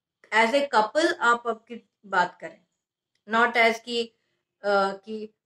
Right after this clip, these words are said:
हाँ मेरी, अ, मतलब, अ, उसको मतलब बहुत मन था तो हमने ये decide किया। No,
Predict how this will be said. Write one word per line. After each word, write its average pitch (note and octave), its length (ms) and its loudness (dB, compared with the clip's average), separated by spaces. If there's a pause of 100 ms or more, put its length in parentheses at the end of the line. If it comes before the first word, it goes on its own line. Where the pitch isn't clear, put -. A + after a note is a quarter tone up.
हाँ A3 260 4
मेरी, A3 380 2
अ, G#3+ 100 -2
मतलब, G3+ 560 -2
अ, F#3+ 280 -2
उसको A#3 420 0
मतलब A3 340 -2
बहुत G#3+ 420 -2
मन G3+ 140 -4
था G3+ 280 0
तो G#3 200 -6
हमने G3+ 320 -10
ये G3 80 -8
decide F3+ 500 -8
किया। E3 220 -18 (240)
No, A3 260 2